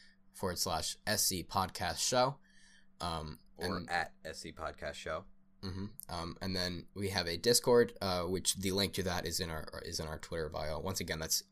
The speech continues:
Speaker 1: at S C Podcast Show. Um, for sponsorships, promotional i-, messages, and personal messages, please go ahead and email S C Podcast Official at gmail dot com.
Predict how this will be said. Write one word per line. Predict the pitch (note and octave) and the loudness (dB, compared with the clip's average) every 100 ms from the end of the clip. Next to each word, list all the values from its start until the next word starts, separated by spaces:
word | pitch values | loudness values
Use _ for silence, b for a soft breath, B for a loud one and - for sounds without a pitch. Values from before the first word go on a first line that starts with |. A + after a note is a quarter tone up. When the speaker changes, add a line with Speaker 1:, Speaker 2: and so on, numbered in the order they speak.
| - - | -10 0
Speaker 1:
at | F2 - | 0 0
S | E2+ - | -2 -2
C | E2 | -2
Podcast | - F2+ D#2+ - D2+ | -4 -4 -2 -4 -2
Show. | - A2+ A2+ B B B B B B - | 0 0 -2 B B B B B B -6
Um, | - G2 F#2+ D2+ - - | 0 0 0 -4 -10 -14
for | - G#2+ G2+ - | -2 0 0 -2
sponsorships, | - C3+ B2+ - A2+ - | 4 4 6 4 4 4
promotional | A2 G#2+ G2+ G#2 F#2 F#2 - - | 2 2 2 0 0 -2 -4 -8
i-, | F#2+ - | -8 -4
messages, | F#2 F2 F#2 F#2 F2 D2 | -2 0 2 0 2 0
and | E2+ | 2
personal | A2 G#2 G#2 | 2 2 2
messages, | G2 G2 F#2 F#2 - - | 2 0 0 0 -2 -2
please | - G2 | 0 2
go | F#2 | 2
ahead | F2+ F2+ E2 | 2 0 -2
and | E2 | -6
email | - F2+ E2+ E2+ | -4 -4 -2 0
S | G#2+ | 2
C | - | 2
Podcast | F#2 - F2 - E2 E2 | 2 0 -2 0 -2 -2
Official | - - A2 G#2+ G2 - | -4 -2 0 0 -2 -6
at | D#2+ D2 | -6 -4
gmail | - E2 D#2 | -4 -2 -2
dot | D2+ | -4
com. | - G2 G2 | -2 -2 -4